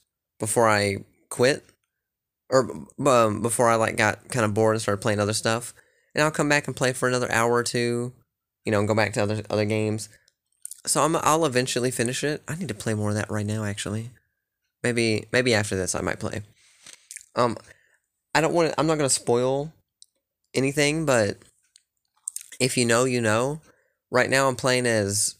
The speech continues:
Rab, Rab character, the old man, and, um, in the kingdom of, oh, what the, Dras-, Drasil? That doesn't sound right. <laughs> Um,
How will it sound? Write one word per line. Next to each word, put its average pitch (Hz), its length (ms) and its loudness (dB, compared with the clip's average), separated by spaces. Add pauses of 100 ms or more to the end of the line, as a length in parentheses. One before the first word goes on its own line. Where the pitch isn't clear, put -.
(120)
Rab, 110 520 0 (580)
Rab 110 640 0
character, 135 460 0
the 127 100 2
old 120 160 2
man, 131 400 -2 (1120)
and, 117 220 4
um, 104 320 2
in 113 180 0
the 101 540 0 (160)
kingdom 127 360 -4
of, 107 420 -2 (1300)
oh, 113 340 -8
what 135 160 -10
the, 123 340 -2 (440)
Dras-, 120 300 -2
Drasil? 175 600 -2 (1500)
That 131 120 -10
doesn't 113 220 -4
sound 98 260 -2
right. 80 260 -4 (240)
<laughs> - 60 2 (1600)
Um, 113 640 0